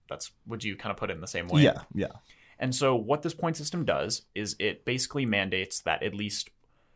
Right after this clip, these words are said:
Speaker 1: depending on how many players you have, you're playing factions that will give you the board presence and the engagement you need to have a fun game as dictated by the developers. It's not a requirement, but it is, like, heavily suggested that you abide by these composition rules.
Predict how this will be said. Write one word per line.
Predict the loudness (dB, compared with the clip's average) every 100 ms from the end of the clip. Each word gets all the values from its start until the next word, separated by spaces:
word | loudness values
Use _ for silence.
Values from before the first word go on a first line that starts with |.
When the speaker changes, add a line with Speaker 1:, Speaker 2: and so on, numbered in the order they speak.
| _
Speaker 1:
depending | -2 0 2
on | 0
how | 0
many | -2 -2
players | 2 2 2
you | -2
have, | 0 2 0 -4
you're | -8
playing | -2 -2 -2
factions | 0 -2 -2 -4 -4 0
that | 2 2 2 -6
will | -6 -2 0 0 -4 -6
give | -4
you | -2
the | -2
board | 0 2 2
presence | 2 0 2 -4 -4 -6
and | -6 -6 -6
the | -6 -6
engagement | -4 -4 -4 -4 -4 -6 -10 _
you | -4
need | -4 -2 -2 -4 -10 _ -8
to | -2
have | -2
a |
fun | -2 -2 -4
game | -6 -6 -8 -8
as | -6 -6
dictated | -8 -8 -8 -4
by | -4
the | -4
developers. | -4 -6 -8 -14 -16 -20 _ _ -16 -10
It's | -2
not | 0 0
a |
requirement, | -2 6 6 6 2 0
but | 0
it | 0
is, | 0
like, | -2 -2
heavily | -2 -2 -4
suggested | -6 -6 -6 -8 -8
that | -8 -6
you | -6
abide | -4 -4 -2
by | -4 -4 -14 -16
these | -14 -8
composition | -6 -4 -2 -4 -6
rules. | -6 -8 -12